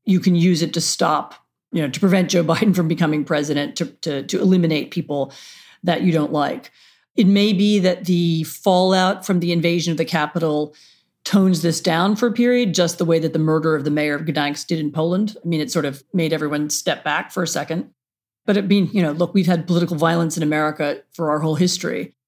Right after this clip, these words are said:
Um, it's just taken different forms at different times. Um, but, but I, but absolutely, I mean, one of the reasons I'm, you know, I'm interested in this question of what are we gonna do about the people who don't accept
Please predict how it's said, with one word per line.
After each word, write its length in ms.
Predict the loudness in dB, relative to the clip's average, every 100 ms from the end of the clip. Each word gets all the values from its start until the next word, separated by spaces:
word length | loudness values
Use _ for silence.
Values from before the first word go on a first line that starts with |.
| -8
Um, 320 | -6 -2 -4
it's 140 | -2
just 260 | -4 -4 -2
taken 220 | 0 2
different 260 | 0 -2 -2
forms 260 | -2 -2
at 80 | -4
different 260 | -4 -4 0
times. 580 | 0 0 -2 -6 -10 -10
Um, 360 | -6 -6 -6 -4
but, 320 | -4 -6 _ _
but 140 | -2
I, 260 | -2 -2 -4
but 360 | -4 -2 -2 -2
absolutely, 680 | -6 0 2 2 2 0
I 40 | 2
mean, 180 | 2
one 180 | 4 2
of 60 | 2
the 80 | 2
reasons 380 | 2 2 0
I'm, 340 | 0 0 -2 -4 -8 -20 -20 _ _ _ _
you 100 | 0
know, 240 | 2 0 2
I'm 160 | 2
interested 420 | 4 2 2 2
in 100 | 2
this 120 | 0 0
question 360 | 0 0 0
of 100 | -2
what 180 | 2 2
are 40 |
we 100 | 2
gonna 180 | 2 0
do 220 | 0 0
about 240 | 0 -2 -6
the 60 |
people 280 | -6 -6 -4
who 120 | -2
don't 340 | -2 -2 -2 -6
accept 500 | -10 -4 -4 -4 -10